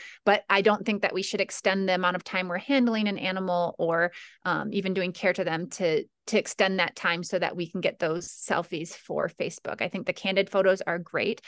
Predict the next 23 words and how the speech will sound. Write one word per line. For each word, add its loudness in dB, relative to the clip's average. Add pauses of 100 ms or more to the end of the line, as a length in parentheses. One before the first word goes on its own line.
(180)
You -2
can -2
also 0
write 0
about 2
your 2
experiences -6
and -6
put -6
just -6
some -4
candid -6
photos 2
or -2
just -10
pictures -10
of -2
the -6
animals -4
that -4
you -6
worked -4
with -2